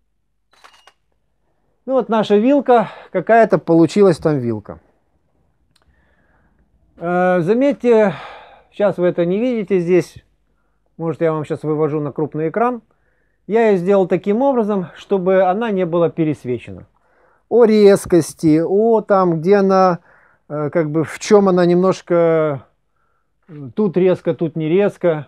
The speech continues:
Это всё, на это не обращаем внимания. Понятно, что это вилка. Понятно. Есть некое какое-то даже отражение.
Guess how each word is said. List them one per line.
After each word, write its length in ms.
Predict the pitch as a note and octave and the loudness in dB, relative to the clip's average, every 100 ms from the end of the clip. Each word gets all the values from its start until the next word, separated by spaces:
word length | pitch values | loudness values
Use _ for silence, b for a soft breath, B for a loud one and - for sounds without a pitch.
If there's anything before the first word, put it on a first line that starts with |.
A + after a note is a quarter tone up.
| _ | _
Это 540 | G3 F#3 F#3+ F#3 F3 D#3 | -10 -4 0 0 -2 -4
всё, 240 | F#3+ F#3+ | -4 -4
на 160 | F3 F3 | -4 -4
это 380 | E3 D#3 D3+ - | -4 -8 -10 -16
не 140 | E3 E3 | -12 -8
обращаем 340 | D#3 - E3 | -8 -8 -8
внимания. 340 | C#3+ A#2 G#2 - _ _ _ _ | -10 -12 -16 -20 _ _ _ _
Понятно, 400 | - A#3+ C#4 G3+ | -6 -4 -2 -4
что 180 | - F#3+ | -2 0
это 200 | F#3 F3 | 0 0
вилка. 480 | C3 A#2 G#2 F#2 E2+ _ _ - | -4 -6 -10 -16 -20 _ _ -14
Понятно. 380 | C3+ A#2 F2+ | -12 -12 -14
Есть 400 | G#2 D3+ C4 A3+ | -14 -6 -6 -4
некое 440 | G3+ G3+ - D#3 C#3 | -2 -2 -2 -2 -2
какое-то 500 | C#3+ - G#3+ G3+ D3 | -8 -4 -4 -4 -4
даже 300 | C3+ D3+ C#3 | -4 -2 -4
отражение. 580 | B2 C3+ A2+ G#2 F2 | -6 -8 -10 -12 -16